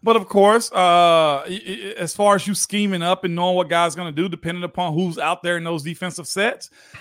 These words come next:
uh, y-, you can somewhat trick people offensively sometimes, D K, when you have three different guys doing three different roles, right? You can catch a defense on their heels in those situations right there, man.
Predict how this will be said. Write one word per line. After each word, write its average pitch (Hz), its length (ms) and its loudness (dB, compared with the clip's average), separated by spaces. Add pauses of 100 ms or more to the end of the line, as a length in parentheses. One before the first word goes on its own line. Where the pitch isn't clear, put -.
(120)
uh, 220 460 4
y-, 247 60 -8
you 240 360 -10
can 226 140 -8
somewhat 226 580 2
trick - 300 -4
people 131 400 -10
offensively 151 640 -2
sometimes, 131 560 -6
D 143 160 -8
K, 151 240 0
when 160 180 -6
you 160 160 -6
have 165 380 2
three 185 200 0
different 165 300 -4
guys 156 300 0
doing 165 260 -6
three 170 220 -4
different 143 320 -6
roles, 170 400 0
right? 185 200 0
You 165 80 -16
can 165 120 -18
catch - 340 -6 (260)
a 160 60 -6
defense 180 480 -6
on 175 140 -6
their 156 120 -6
heels 226 380 -2
in 160 100 -8
those 151 280 -4
situations 139 600 -10
right 131 220 -4
there, 139 160 -4
man. 160 360 -6